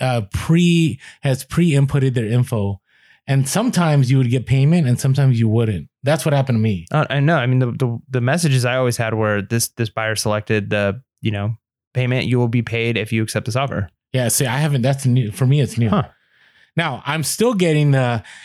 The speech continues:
Speaker 1: "If you accept this, the buyer will pay in four days." But I have hope. Now, the interesting thing is, is that I posted this on Instagram, and some people are telling me, "Yeah,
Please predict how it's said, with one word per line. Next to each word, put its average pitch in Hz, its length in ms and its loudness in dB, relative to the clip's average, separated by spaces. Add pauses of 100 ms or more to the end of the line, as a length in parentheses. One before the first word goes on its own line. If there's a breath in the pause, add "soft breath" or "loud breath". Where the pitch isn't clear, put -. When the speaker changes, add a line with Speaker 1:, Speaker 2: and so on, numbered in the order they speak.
Speaker 1:
"If - 120 -4
you 156 100 2
accept 147 320 -2
this, 135 120 0
the 127 80 -2
buyer 127 220 2
will 123 100 2
pay 123 140 2
in 113 120 2
four 113 220 0
days." 98 500 -2 (720)
But 196 380 2
I 139 100 -4
have 139 260 0
hope. - 360 -6 (580 soft breath)
Now, 165 200 -2
the 156 100 -2
interesting 196 480 2
thing 151 280 2
is, 202 280 4
is 139 280 0
that 135 380 2
I 139 140 0
posted 160 320 2
this 147 80 4
on 143 140 4
Instagram, 151 480 4
and 120 100 2
some - 100 -6
people 175 180 2
are 160 40 2
telling 151 240 2
me, 147 80 4
"Yeah, 151 320 2